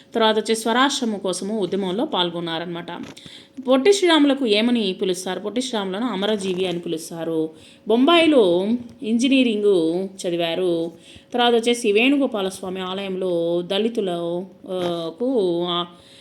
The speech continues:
ప్రవేశం అనేటువంటిది కల్పించారు. పొట్టి శ్రీరాములు పంతొమ్మిది వందల యాభై రెండు డిసెంబర్ పదహైదున దివంగతులైనారు.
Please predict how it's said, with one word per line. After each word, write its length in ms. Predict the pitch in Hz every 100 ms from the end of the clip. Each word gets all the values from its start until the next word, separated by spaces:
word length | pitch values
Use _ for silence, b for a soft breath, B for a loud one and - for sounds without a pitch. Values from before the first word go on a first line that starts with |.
| B B -
ప్రవేశం 400 | 208 233 240 202
అనేటువంటిది 440 | 180 175 175 175
కల్పించారు. 720 | 175 170 175 190 170 170 160
పొట్టి 220 | 214 220 302
శ్రీరాములు 480 | 294 220 185 180
పంతొమ్మిది 360 | 175 196 214 226
వందల 200 | 214 185
యాభై 200 | 185 202
రెండు 320 | 190 185 185
డిసెంబర్ 400 | 170 175 220 226 180
పదహైదున 840 | 180 208 202 190 185 175 170 180 175
దివంగతులైనారు. 880 | 175 185 190 175 170 165 165 277